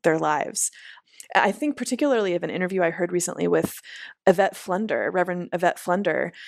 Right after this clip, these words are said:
And when she came out, her mother said, "If I sort of affirm and love you, it'll make everything I've believed foolish," because her whole life she had believed that L G B T Q people couldn't be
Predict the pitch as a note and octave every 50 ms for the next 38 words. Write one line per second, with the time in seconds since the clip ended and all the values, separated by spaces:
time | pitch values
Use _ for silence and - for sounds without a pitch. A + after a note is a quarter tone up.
0 | - - - - - - - F#3+ F3+ E3+ E3+ E3 - - F#3+ F#3 F#3 - - -
1 | D4 - D#4+ D4+ A#3+ F3+ E3 E3 E3 E3 E3 - - - - F3+ F3 F3 F3 E3+
2 | F3 E3+ E3+ - - E3+ E3+ E3+ E3+ E3 E3+ - - _ _ _ - G3+ - G3
3 | F#3+ F#3+ - A3+ G#3+ A3 G#3+ - - - G#3 - - G3+ G3 G3+ G3+ G3 F#3 F3
4 | E3+ G#3 B3 - G3+ F3+ E3+ E3 E3 D#3+ E3 E3+ E3+ - - _ - G3+ G3+ G#3
5 | G#3 G3+ G3+ G#3 G#3 F#3+ F3+ F#3+ G3+ G3+ A3 G3+ F#3+ F3+ F#3 - F3+ F3+ F#3 G3+
6 | G#3 G3+ G3 F#3+ G3 - - - - _ _ _ - - - B3+ C#4 D4+ A#3+ D#3
7 | - - - - - - - - _ - A3 A3 G#3+ G#3 G3+ - - - - G#3+
8 | G3+ - A#3 A3+ A#3+ A3 A3 B3 F4 F#4+ - - - F#3+ E3 D#3+ F3 E3 E3+ E3+
9 | E3+ E3 F3 E3 - E3+ F3 E3+ E3+ F3 E3 - E3 - - F3 - - F3 -
10 | - E3 E3 - F#3 F3 F3+ D#3 - - D#3+ D#3 D#3+ D#3 D3+ E3+